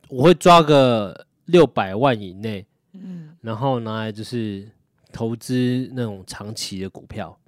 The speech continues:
Speaker 2: 台积电直接下去了。
Speaker 1: 对，台积电直接下去了。哈，一张，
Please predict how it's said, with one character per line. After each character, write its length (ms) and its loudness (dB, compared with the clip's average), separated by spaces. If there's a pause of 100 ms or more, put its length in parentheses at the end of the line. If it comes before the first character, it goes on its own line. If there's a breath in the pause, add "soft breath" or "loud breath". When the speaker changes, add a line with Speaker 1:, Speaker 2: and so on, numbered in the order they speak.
(140)
Speaker 2:
台 140 -14
积 140 -12
电 160 -4
直 60 -8
接 60 -8
下 160 -4
去 260 -10
了。 200 -18
Speaker 1:
对， 140 -6
台 160 -8
积 80 -6
电 120 -4
直 60 -16
接 60 -14
下 160 -12
去 280 -16
了。 80 -20 (280 soft breath)
哈， 160 -2 (180 loud breath)
一 100 -6
张， 360 -4